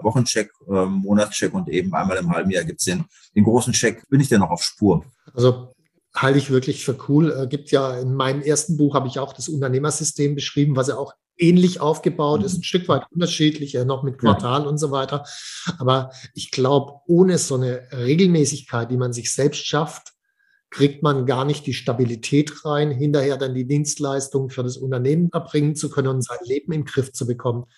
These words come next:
Speaker 1: Mhm.
Speaker 2: Weil meine Erfahrung, die ich auch bei meinen Kunden gemacht habe, ist, ohne diese Regelmäßigkeit, da habe ich dann immer wieder eine schöne Idee, ah, jetzt will ich die Kultur entwickeln
Speaker 1: Mhm.
Speaker 2: oder jetzt will ich die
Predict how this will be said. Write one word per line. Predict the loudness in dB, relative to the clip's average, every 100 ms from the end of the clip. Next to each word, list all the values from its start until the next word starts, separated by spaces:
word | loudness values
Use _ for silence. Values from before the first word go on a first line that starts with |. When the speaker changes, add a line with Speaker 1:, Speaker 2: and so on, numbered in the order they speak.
| _ _
Speaker 1:
Mhm. | 6 8 8
Speaker 2:
Weil | 6 4 2 -4
meine | -8 -2 2 2
Erfahrung, | 0 -4 -4 -2 0
die | -2
ich | -4
auch | -6 -4
bei | -4
meinen | -2 -4
Kunden | 0 0 0 -2
gemacht | 0 -2 -4 -4
habe, | -4 -2
ist, | -4 -4 -12 -20 -20 _
ohne | 2 4
diese | 2 0 0
Regelmäßigkeit, | 0 -2 0 -2 -4 -6 -2 -2 0
da | -4
habe | -6
ich |
dann | -8 -2
immer | 2 2
wieder | 2
eine | -2
schöne | -4 2 2 2
Idee, | -2 0 2 2 0
ah, | -4
jetzt | -4 -4
will | -6
ich | -4
die | -8
Kultur | -4 -2 -2 -2 0
entwickeln | -2 0 -2 2 6
Speaker 1:
Mhm. | 6
Speaker 2:
oder | 6
jetzt | 2 -4
will | -4
ich |
die | -6